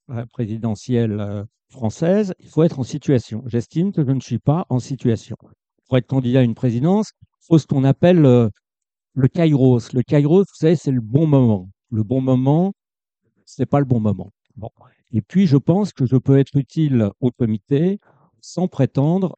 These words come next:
euh, à en être le président. Je pense que d'autres, euh, ont les qualités pour l'être. Il me manque, euh, probablement, euh, quelques qualités pour l'être. En tout cas, il me manque le,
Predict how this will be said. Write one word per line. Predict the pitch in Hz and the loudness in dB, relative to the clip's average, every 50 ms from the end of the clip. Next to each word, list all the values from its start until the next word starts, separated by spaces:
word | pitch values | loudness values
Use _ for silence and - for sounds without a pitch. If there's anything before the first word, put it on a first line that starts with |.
| _ - | _ 0
euh, | 123 120 117 113 113 - - | 0 2 2 2 -2 -2 -4
à | 113 | -2
en | 120 117 110 | -2 -2 0
être | 127 139 139 _ - 120 | -2 -4 -4 _ -6 -4
le | 110 107 | -4 -4
président. | _ - 123 107 95 98 95 90 101 104 _ _ _ _ _ _ _ _ _ _ _ _ - | _ -6 -8 -8 -8 -8 -12 -12 -14 -16 _ _ _ _ _ _ _ _ _ _ _ _ -6
Je | 117 | -6
pense | - - 143 139 147 139 - | -2 0 0 0 0 -2 -6
que | - - 120 117 113 107 107 104 104 - - | -4 0 2 2 4 4 2 2 -2 0 2
d'autres, | 123 139 143 143 - - 117 | 2 4 4 2 0 -2 -4
euh, | 113 107 104 101 98 98 _ _ _ _ _ _ _ | -2 -2 -2 -2 -4 -8 _ _ _ _ _ _ _
ont | - 117 110 | -4 -2 0
les | 117 123 | 0 0
qualités | - - 127 113 113 - - 131 123 | -2 -2 -4 -4 -4 -2 -2 -4 -4
pour | _ 117 113 95 110 | _ -2 -2 0 2
l'être. | 127 175 220 220 - - - _ _ _ - | 2 2 2 0 -4 -10 -20 _ _ _ -6
Il | 120 107 117 | -4 0 2
me | 120 117 | 2 2
manque, | 117 131 135 135 131 - - 120 | 4 2 2 0 0 -2 -2 -2
euh, | 107 107 104 101 101 _ _ _ _ - _ _ | 0 0 0 -4 -4 _ _ _ _ -20 _ _
probablement, | - 151 151 160 147 135 139 135 131 123 131 131 131 123 113 110 | -8 0 0 2 4 4 4 4 4 4 2 2 2 2 0 0
euh, | 104 104 101 95 _ _ _ _ _ _ _ - | 0 -2 -2 -6 _ _ _ _ _ _ _ -4
quelques | - 135 113 - 127 117 | -2 -2 -2 -2 -4 -6
qualités | - 127 123 120 110 - 131 123 | -4 -4 -6 -6 -4 -4 -6 -6
pour | - - 104 113 | -4 -2 0 0
l'être. | 139 170 - - | 0 0 -2 -6
En | 127 - | -14 -14
tout | - 113 | -16 -16
cas, | - - 160 175 - - | -6 -4 -4 -4 -4 -6
il | 139 120 110 | -8 -4 -2
me | 123 | -2
manque | 117 127 139 147 131 _ _ - _ _ _ _ _ - | 0 0 0 -2 -4 _ _ -20 _ _ _ _ _ -4
le, | 127 117 117 113 113 | 0 2 4 4 2